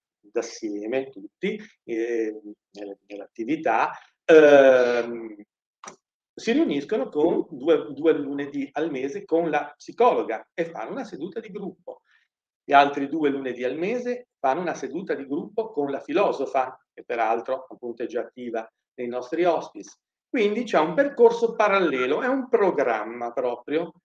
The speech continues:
che vede da una parte appunto i pazienti con i laboratori grafi-, grafico-pittorico, addirittura lavorano sul teatro spontaneo,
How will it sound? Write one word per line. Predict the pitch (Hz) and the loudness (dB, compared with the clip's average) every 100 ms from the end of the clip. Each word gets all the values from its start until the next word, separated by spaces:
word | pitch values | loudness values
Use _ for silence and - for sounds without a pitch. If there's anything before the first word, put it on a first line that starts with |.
| _ | _
che | - 208 | -2 2
vede | 151 131 131 | 2 0 0
da | 139 | 0
una | 156 196 | 0 0
parte | 190 226 247 254 254 | 2 2 0 -2 -4
appunto | - 156 139 117 120 120 | -2 -4 -4 -4 -6 -6
i | 143 | -4
pazienti | 165 - 156 135 160 170 220 | -4 -4 -2 -2 -2 -4 -8
con | 135 120 | -6 -4
i | |
laboratori | 120 127 127 120 127 120 117 | -2 0 0 0 -2 -2 2
grafi-, | 123 123 120 120 - _ _ - | 4 4 0 -6 -10 _ _ -2
grafico-pittorico, | 131 127 - - - - - 175 170 165 165 | 0 0 -4 -8 -10 -6 6 8 8 4 4
addirittura | 151 147 147 147 160 156 143 - - | 4 2 -2 0 2 4 2 -2 -10
lavorano | - 147 147 143 - | 2 2 4 2 0
sul | 156 | -4
teatro | 143 143 139 | 2 4 4
spontaneo, | 139 - 135 135 160 165 160 160 | 0 -6 -6 0 2 2 2 -2